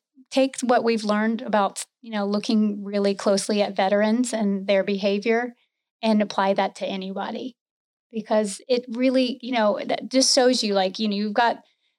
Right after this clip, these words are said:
the military and its ability to, you know,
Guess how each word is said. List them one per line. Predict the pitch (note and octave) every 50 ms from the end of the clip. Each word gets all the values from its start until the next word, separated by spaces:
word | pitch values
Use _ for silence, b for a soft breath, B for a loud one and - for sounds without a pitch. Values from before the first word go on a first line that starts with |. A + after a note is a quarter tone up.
| _ _
the | - G#3+
military | G#3+ G#3+ G#3+ G#3 G#3+ A3 - B3 A3+ G#3 G3+ G3+ G3 F#3
and | G3 G3 G3
its | F#3+ - G#3+
ability | F#3 G#3 G3 F#3+ G3 G3 F#3+ F#3+ F#3 F#3
to, | - - G3+ F#3 F3+ F3+ F3+ _ _ _ _ _ _ _
you | - G#3+ G3+
know, | F#3+ F#3 F#3 F#3 G3+ G#3 G#3